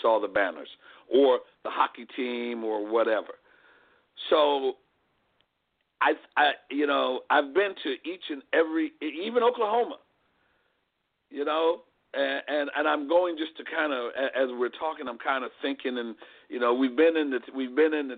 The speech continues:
Texas, you know, in Houston and Dallas, and so we, we've been through all of those, and I've done events in all of those major N B A arenas except Madison Square Garden. So I think that this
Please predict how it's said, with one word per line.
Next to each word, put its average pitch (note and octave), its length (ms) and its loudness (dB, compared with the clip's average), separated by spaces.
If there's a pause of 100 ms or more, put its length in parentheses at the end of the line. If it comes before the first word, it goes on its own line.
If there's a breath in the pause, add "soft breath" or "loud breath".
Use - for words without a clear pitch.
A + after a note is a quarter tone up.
Texas, B2 380 -4 (320 soft breath)
you C3 120 -6
know, B2+ 280 -2
in A#2+ 160 -8
Houston B2+ 600 -2
and A2+ 160 -8
Dallas, B2+ 460 4 (100)
and A2 180 -16 (600 loud breath)
so F#3+ 180 6
we, G#3 140 -6
we've G#3 340 -8
been A#3 300 2
through G3 220 -2
all E3+ 320 0
of D#3 80 -8
those, D#3+ 360 0
and D3+ 100 -6
I've E3+ 280 -2
done F3 200 2
events D#3 460 -2
in C3+ 100 -6
all D#3+ 280 2
of D#3 80 -2
those D3+ 280 2
major D3 440 0
N C#3+ 180 -2
B C#3+ 260 0
A C3 60 2
arenas B2 440 -4 (320 loud breath)
except D3 320 0
Madison C#3+ 540 -2
Square B2 260 -2
Garden. G#2 340 -2 (420 soft breath)
So - 60 4
I A#3 100 6
think B3+ 240 -6
that G3 160 -6
this A3+ 140 2